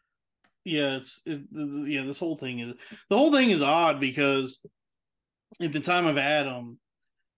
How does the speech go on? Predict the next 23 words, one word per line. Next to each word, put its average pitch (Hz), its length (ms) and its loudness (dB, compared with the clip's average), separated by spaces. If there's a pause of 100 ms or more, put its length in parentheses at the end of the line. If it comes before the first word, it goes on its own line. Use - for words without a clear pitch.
(240)
in 143 140 -8
the 127 80 -8
creation 135 600 -2
days, 113 580 -6
there, 160 160 2
it's 160 300 0
kind 262 280 2
of 147 60 -2
ambiguous 139 680 -2
as 131 200 -6
to, 131 100 -8
like, 117 360 -4 (1000)
who 160 360 6
was 147 140 6
milling 139 360 0
around, 127 420 -6
like, 120 160 -8
how 127 140 -6
many 123 140 -8
people 127 260 -6
there 120 180 -4
actually 120 280 -8
were 123 480 -8